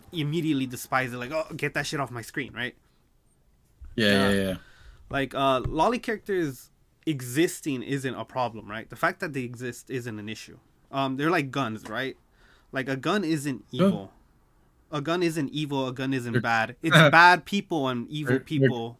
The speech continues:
Speaker 1: that use 'em. So,
Speaker 2: Yeah.
Speaker 1: same thing applies to a lolly, you know? Uh, lollies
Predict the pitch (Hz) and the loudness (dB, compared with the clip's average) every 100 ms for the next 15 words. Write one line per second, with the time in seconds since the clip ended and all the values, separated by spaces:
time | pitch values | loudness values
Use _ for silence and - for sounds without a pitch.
0 | - 127 143 117 92 _ _ _ _ - | -6 -4 -4 -6 -12 _ _ _ _ -6
1 | 160 135 104 113 120 - 165 175 170 180 | 0 0 4 4 4 -2 -2 0 0 -2
2 | 147 151 139 - 139 196 123 - _ _ | 0 -2 -2 -6 -2 -2 -2 -8 _ _
3 | _ _ 131 127 143 165 _ _ _ _ | _ _ -8 -6 -6 -8 _ _ _ _
4 | _ _ - 131 131 127 123 - _ - | _ _ -2 2 2 2 -2 -6 _ -8
5 | 139 160 202 196 160 131 | 0 0 0 -2 -4 -6